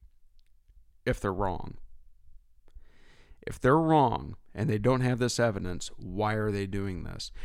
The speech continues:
You gotta remember, they didn't come out and say, "Well, you know, there's,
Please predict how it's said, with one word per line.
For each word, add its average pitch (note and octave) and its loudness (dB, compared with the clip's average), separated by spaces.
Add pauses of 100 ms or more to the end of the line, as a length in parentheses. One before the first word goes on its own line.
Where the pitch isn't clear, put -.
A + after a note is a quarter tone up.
(140)
You - -4
gotta B3+ 4
remember, E3 6
they D3 10
didn't A3 4
come E3+ 2
out E3+ 8
and B2+ 0
say, B2+ 2
"Well, D#3 -2
you C#3 0
know, C3 2
there's, C#3 -2